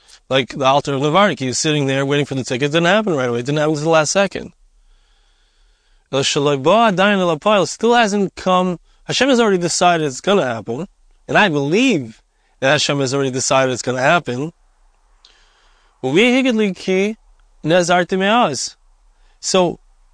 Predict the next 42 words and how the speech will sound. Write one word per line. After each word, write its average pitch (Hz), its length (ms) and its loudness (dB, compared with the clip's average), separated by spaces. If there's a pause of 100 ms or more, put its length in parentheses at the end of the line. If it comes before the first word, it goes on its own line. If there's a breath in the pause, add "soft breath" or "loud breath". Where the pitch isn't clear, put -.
if - 200 -6
I 185 80 4
haven't 240 360 2
yet 190 200 0
seen 151 500 -2
that 143 80 -4
Hashem 147 240 -2
is 143 60 0
gonna 147 160 0
help 170 240 0
me, 127 260 -6 (720)
or 156 160 4
I 143 80 0
see 240 180 0
later 180 320 2
that 139 80 -2
He 135 80 0
helps 151 300 2
me, 120 160 -4
but 127 240 -4 (520)
how 185 140 2
did 269 100 2
I 262 100 2
know 247 120 2
to 240 100 -4
be 214 120 -2
calm 214 580 -2
in 190 80 0
the 226 60 4
meantime? 143 600 -2 (420)
How 220 160 2
did 247 100 -2
I 240 80 2
know 233 160 2
to 208 140 -4
feel 233 500 0 (400)
a 170 80 -4
sense 196 340 -2
of 170 120 -8
calm 196 500 -2 (600)
before 233 440 -2
that. 117 520 -8